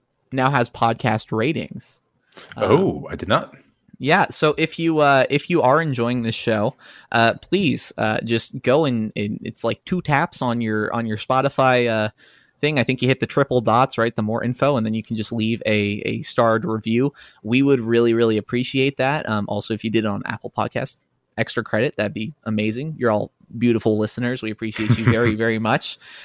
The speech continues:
Speaker 1: Um, yeah. So, uh, you got anything else, Brandon? <laughs>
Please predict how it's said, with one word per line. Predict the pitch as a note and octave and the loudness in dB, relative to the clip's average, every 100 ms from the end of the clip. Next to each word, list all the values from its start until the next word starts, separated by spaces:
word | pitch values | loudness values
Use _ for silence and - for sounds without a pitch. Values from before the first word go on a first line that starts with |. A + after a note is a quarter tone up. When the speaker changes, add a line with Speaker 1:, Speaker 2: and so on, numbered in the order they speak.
| - - - - | -20 -20 -16 0
Speaker 1:
Um, | B2+ C#3+ E3 F3+ - | 4 4 0 -6 -10
yeah. | A#2+ D3 G3+ D3 - _ | -2 4 4 2 -8 _
So, | - - C3+ C#3+ | -12 0 0 2
uh, | D3 | 0
you | B2+ | 0
got | D3 G3+ | 2 2
anything | A3 A3+ F#3+ | 0 -2 -2
else, | A#3+ | -2
Brandon? | - B3+ F4 | -2 -4 -4
<laughs> | F#4+ | -8